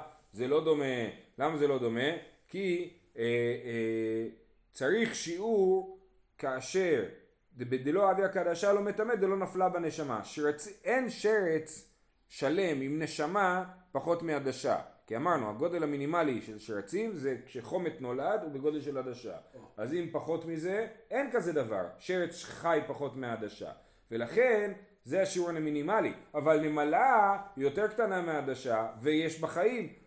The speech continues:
Speaker 1: סימן שהרעיון הזה, שבפחות, ש-, ש-, של שיעורה,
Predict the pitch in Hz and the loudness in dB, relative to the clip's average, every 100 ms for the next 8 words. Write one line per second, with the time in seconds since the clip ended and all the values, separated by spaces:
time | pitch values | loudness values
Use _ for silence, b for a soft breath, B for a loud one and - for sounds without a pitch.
0 | - - 127 175 240 220 208 - - 139 | -16 -8 -4 0 2 2 -2 -14 -6 0
1 | 135 131 - - 113 113 117 135 202 196 | 0 0 -4 -8 -6 -2 0 0 0 0
2 | 131 107 78 - - 120 120 113 120 143 | 0 -4 -6 -16 -6 -6 -4 0 0 2
3 | 190 165 - _ - 135 110 - 123 117 | 0 -2 -16 _ -8 -8 -6 -8 -6 -4
4 | 117 104 131 120 123 139 226 214 170 | -4 -6 -10 -8 -10 -4 2 4 4